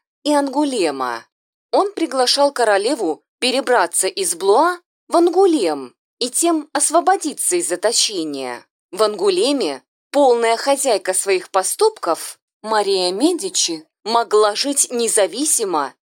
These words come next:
и войти в переговоры с сыном не как изгнанница, просящая о помиловании, но как самостоятельная владелица,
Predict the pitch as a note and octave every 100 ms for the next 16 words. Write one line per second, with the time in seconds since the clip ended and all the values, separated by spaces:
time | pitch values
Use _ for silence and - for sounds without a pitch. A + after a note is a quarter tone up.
0 | _ - A3+ A3+ B3+ C4+ - G#3 - G3
1 | G3 F#3+ A3+ G#3 F3 E3 - - G4+ D#4+
2 | D#3+ - _ _ - A3 G3+ G3+ D4+ G#4+
3 | G4+ F4+ D4+ G#3 F3 E3 - - C#3+ C3
4 | _ _ A3 A#3 - F3+ D3 - F3 E3
5 | F3 A3 C#4 A3 D#3 C#3+ C#3 C3+ B2+ B2
6 | _ _ - G#3+ G#3+ G3 - G3+ G3 -
7 | F#3 G3+ G#3+ A3 G#3 G#3 G3+ A3 A#3+ F4
8 | D4 F3+ - - D3 B2+